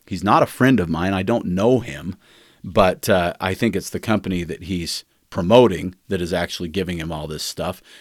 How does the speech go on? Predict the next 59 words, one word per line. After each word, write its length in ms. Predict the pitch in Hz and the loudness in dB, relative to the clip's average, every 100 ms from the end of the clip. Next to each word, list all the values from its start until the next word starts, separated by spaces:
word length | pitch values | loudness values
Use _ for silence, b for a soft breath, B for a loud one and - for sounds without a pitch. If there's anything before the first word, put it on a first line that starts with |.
| b | b
And 100 | 110 | 0
so 100 | 151 | 2
I'm 100 | 151 | 4
not 160 | 156 127 | 4 2
gonna 160 | 101 | -2
call 240 | - 95 85 | 0 0 0
him 80 | |
out 160 | 82 82 | -4 -8
because 180 | - 95 | -8 -2
most 280 | 104 101 104 | -2 -2 -6
of 60 | |
the 60 | 90 | -10
stuff 260 | - 95 - | -6 -6 -6
that 100 | 92 | -8
he 80 | |
does 240 | 85 87 80 | -6 -4 -6
is 100 | 82 | -6
very, 220 | 92 85 | -4 -4
very 240 | 80 78 | -4 -8
good. 260 | 78 95 - b b | -4 -6 -6 b b
I'll 120 | 131 | 4
call 300 | - 139 135 | 6 8 8
out 160 | 135 - | 8 4
the 80 | 113 | 4
guys 260 | 123 120 | 6 6
like 160 | 120 98 | 4 2
Pfizer 500 | - 113 127 107 110 | 6 6 6 2 -4
for 140 | - | -4
sure. 320 | - 131 120 | 0 4 4
I'll 60 | 101 | 4
call 260 | - 120 113 | 4 6 6
out 180 | 110 | 6
the 60 | 110 | 2
people 420 | - 113 113 113 B B - | 0 0 2 0 B B -8
at 140 | 98 | 0
Garden 320 | 104 107 113 | 6 6 6
of 120 | 101 | 4
Life 460 | 92 104 117 107 - | 6 8 8 6 0
that 120 | 92 | -2
are 40 | 87 | -2
sold 280 | - 107 101 | 0 2 4
out 180 | 101 - | 2 0
to 80 | |
Nestle 580 | 92 95 117 - 95 101 B B B B - | 0 2 0 0 -4 -4 B B B B -4
when 140 | 101 | 2
they 160 | 101 120 | 4 6
lie 260 | 104 107 | 8 8
on 160 | 104 101 | 6 6
their 160 | 110 | 6
labels. 440 | 110 90 92 107 - | 6 4 0 -2 0
Absolutely. 800 | 104 123 - 104 98 120 85 76 b b b b b | 4 4 2 0 2 2 0 -6 b b b b b
I 220 | - 101 131 | 2 6 8
will, 540 | 110 143 120 98 98 _ _ _ _ _ _ _ 113 | 10 10 10 8 2 _ _ _ _ _ _ _ 4
as 200 | 113 117 | 6 8
much 240 | 117 117 | 6 6
as 100 | 110 | 4
I 100 | 101 | 4
possibly 560 | - 113 107 - 92 92 | 6 6 6 2 -4 -4
can, 560 | - 143 98 95 98 | 0 2 2 0 -4